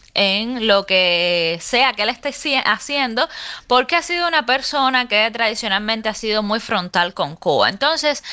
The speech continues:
yo siento que los niveles de crítica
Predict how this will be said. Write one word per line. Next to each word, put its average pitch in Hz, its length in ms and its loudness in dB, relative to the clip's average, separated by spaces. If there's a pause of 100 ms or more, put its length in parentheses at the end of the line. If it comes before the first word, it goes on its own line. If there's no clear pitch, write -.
(240)
yo 226 180 4
siento 302 500 -2
que 233 380 2
los 226 220 -2
niveles 208 420 0
de 233 180 -6
crítica 240 840 0